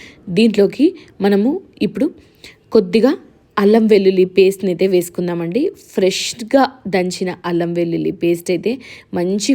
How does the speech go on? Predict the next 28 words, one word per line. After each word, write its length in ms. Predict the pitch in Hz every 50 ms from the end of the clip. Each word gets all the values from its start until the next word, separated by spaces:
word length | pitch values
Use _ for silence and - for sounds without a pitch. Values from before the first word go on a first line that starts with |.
| -
ఫ్లేవర్ 400 | - - 190 175 180 180 208 208 202
ఉంటుందండి. 520 | 190 170 175 185 175 170 165 170 175 214 285 - - - - - - - -
మీ 80 | 196 202 196
దగ్గర 220 | 196 190 196 202 202 - 208 - 180
మనం 180 | 190 185 185 190 185 180
ఇంట్లో 200 | 180 170 - 208 196 185
రెగ్యులర్గా 400 | 170 170 175 175 170 170 185 170 175
వాడుకునేదైనా 640 | 170 160 160 165 - 175 170 170 170 165 160 170 170 170
కూడా 140 | 185 233 359 - - 311 208
వేసేయచ్చు. 540 | 180 180 - - 170 165 165 160 - - 269 349 - - _ _ - - - - _ _ 190
నేనైతే 360 | 196 190 185 180 165 - 277 359 - - - _ _ 208
ఈ 40 | 208 180
అల్లం 200 | 175 170 175 180 180 175
వెల్లుల్లి 280 | 175 175 170 170 170 170
పేస్ట్ని 300 | 175 170 165 - 196 202 - 185
ఇంట్లోనే 320 | 180 170 170 190 185 185 185 175
చేస్తానండి. 540 | 180 170 170 - 180 180 170 165 170 202 285 392 - - - - _ _ _ _ - 190
ఎలా 140 | 196 208 240 240 -
చేస్తాను 420 | 240 208 202 208 - 208 202 202 190 180
అన్నది 240 | 175 175 196 247 339 - - - - - - -
నేను 200 | 196 202 208 208 185 190
డిస్క్రిప్షన్లో 560 | 180 - - 196 196 196 - 196 185 185 185 175
లింక్ 240 | 170 170 170 170 196
ఇస్తాను, 320 | 190 - - 175 160 175 202 202 -
చూడండి. 380 | 180 165 160 170 160 160 180 262 269 - - _ _ - - - - _ _ _ - 226
ఈ 40 | 220 196
అల్లం 200 | 185 196 202 208 202
వెల్లుల్లి 280 | 196 202 190 196 196